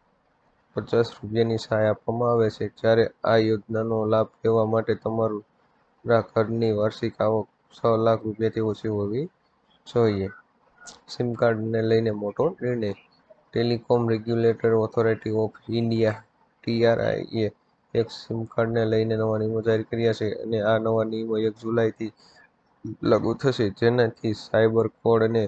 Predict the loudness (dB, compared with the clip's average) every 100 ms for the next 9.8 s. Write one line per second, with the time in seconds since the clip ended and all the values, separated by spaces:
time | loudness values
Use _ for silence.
0 | -4 _ _ _ -4 0 4 2 0 -4
1 | -2 -4 -2 2 4 4 2 -4 0 2
2 | 2 2 -12 -6 -2 -2 0 0 0 -2
3 | -2 0 0 0 -2 -2 0 -2 0 -2
4 | -2 -4 -8 -4 0 0 0 _ -16 -14
5 | -12 0 0 0 -6 -10 -4 2 4 4
6 | -2 _ _ _ -20 -20 -18 -4 0 2
7 | 2 0 0 2 0 0 -10 -4 -2 0
8 | -2 -4 -6 -2 -2 0 -2 -2 -2 -4
9 | -6 _ _ _ -8 -2 -2